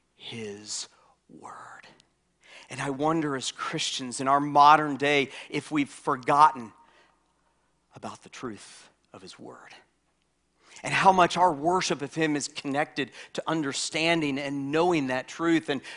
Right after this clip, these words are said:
doing it here and doing it in groups, but doing it individually by ourselves on a regular basis.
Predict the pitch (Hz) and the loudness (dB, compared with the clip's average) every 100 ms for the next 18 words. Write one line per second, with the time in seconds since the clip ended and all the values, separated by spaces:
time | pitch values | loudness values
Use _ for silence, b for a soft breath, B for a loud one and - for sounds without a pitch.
0 | - 190 190 175 156 - 185 185 170 151 | -2 2 4 2 0 0 4 6 4 4
1 | 185 185 180 170 151 160 165 196 196 - | 4 4 0 -4 -6 -4 0 2 0 -6
2 | - 175 123 139 208 233 208 185 180 165 | -8 -8 -8 -4 0 0 0 -2 -4 -6
3 | 135 123 196 196 156 127 B - 147 180 | -6 -6 -8 -4 -4 -6 B -10 -6 -4
4 | 160 135 - - 170 165 135 123 110 117 | -6 -8 -10 -8 -6 -6 -6 -8 -8 -12
5 | 143 151 135 131 123 104 131 - 120 123 | -12 -10 -10 -10 -12 -12 -10 -10 -12 -12
6 | - - - - | -12 -12 -14 -16